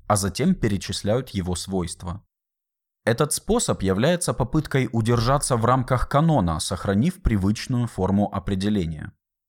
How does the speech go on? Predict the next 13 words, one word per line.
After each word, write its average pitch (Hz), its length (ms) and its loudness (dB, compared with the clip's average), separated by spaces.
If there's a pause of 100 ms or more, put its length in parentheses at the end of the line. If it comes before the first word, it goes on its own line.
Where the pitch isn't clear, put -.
(540)
Согласно 117 580 0
определению, 113 800 0
объект — 98 600 -4
это 101 200 -4
часть - 360 -2
многообразия, 104 840 2
которая 104 380 0
выделяется 107 680 0
из 87 140 -4
него 87 240 -2
по 82 120 -6
некоторым 120 560 -2
признакам. 87 680 -6